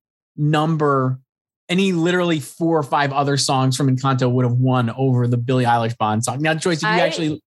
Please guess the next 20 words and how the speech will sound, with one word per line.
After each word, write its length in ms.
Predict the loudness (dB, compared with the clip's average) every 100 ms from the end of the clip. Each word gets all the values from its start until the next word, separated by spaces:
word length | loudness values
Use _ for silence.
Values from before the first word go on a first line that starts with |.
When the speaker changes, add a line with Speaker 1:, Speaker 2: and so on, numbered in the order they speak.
| _ -2
Speaker 1:
did 100 | 0
you 60 |
listen 240 | 2 0 0
to 160 | 0 0
it? 180 | -2 -8 _ _ _ _ _
Speaker 2:
No 160 | -2 0
ti-, 180 | 0 0
no, 140 | 0
no, 100 | 2
no. 200 | 0 -2 0
I, 180 | 0 0
I 60 | -2
muted 260 | 0 0
it. 220 | -2 -4 -4
Like, 180 | -2 0
as 200 | -2 0
I 60 | -2
said 180 | 0 0
I 80 |
would. 360 | 2 0 0